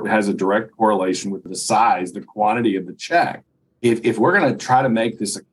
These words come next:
quantitative thing, which is usually where, which is where I'm hearing the same, you know, when, when we think about the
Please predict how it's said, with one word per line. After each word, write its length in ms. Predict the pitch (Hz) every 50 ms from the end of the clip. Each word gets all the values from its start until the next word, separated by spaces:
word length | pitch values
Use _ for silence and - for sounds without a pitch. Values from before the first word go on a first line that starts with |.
| _ -
quantitative 720 | - 104 110 117 135 151 - - - 120 113 110 101 95 85
thing, 340 | - - 113 120 131 117 101
which 160 | 95 90 -
is 160 | 95 87 85
usually 400 | 92 110 131 135 123 117 110 107
where, 340 | 98 95 104 101 98 95 85 -
which 200 | 104 101 104 98
is 120 | 107 92 90
where 180 | 107 107 117
I'm 160 | 117 120 123 123
hearing 380 | 113 110 110 104 101 101 98
the 80 | 95 87
same, 320 | - - 101 101 104 101 101 101 101
you 100 | 110 113
know, 80 | 101 95
when, 180 | 92 92 92 92
when 140 | 104 101
we 140 | 98 98 90
think 220 | - - 113 110 -
about 260 | 95 101 98 95 -
the 100 | 95